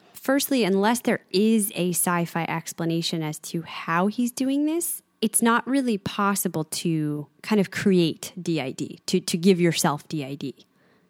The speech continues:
to put your prime personality to sleep and create these alters who have a certain portion of memory. There's parts of that maybe you could do through hypnosis, but there's also ways to pull that back out, and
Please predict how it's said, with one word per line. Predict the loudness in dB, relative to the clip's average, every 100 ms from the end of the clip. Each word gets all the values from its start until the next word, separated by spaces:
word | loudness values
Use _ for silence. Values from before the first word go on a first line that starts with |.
| _ _
to | -2 0 0 -2
put | 2 2 2
your | 0 0 0 0 -4 -6 -8 _ _ 0
prime | 4 4 4
personality | 2 2 0 -2 -4 -8
to | -8 -6
sleep | -2 -2 2 2 0 -4 -2
and | 0 0 0 -2 -6 -14 _ _ _ _ -2
create | 2 4
these | 2 0
alters | 2 2 2 0 0
who | -2
have | 0
a | -2
certain | -2 -2 -4
portion | -2 -4 -2 -4
of | 0
memory. | 2 4 4 2 0
There's | -2 -4 -6 -14 _ _ _ _
parts | -4 0 2 2
of | 2
that | 2 2
maybe | 2 2 2
you | 0 -2
could | 0 -2 0
do | 2 2
through | 0 0 0
hypnosis, | 0 2 2 2 0 -2 -2 -4 -8 _ _ _ _ -10
but | -4
there's | -2 0
also | 0 -2
ways | -2 0 -2 -4
to | -6 -8
pull | -4 -2 0
that | -2 -4 -8
back | -8 0
out, | 4 6 6 4
and | 2 0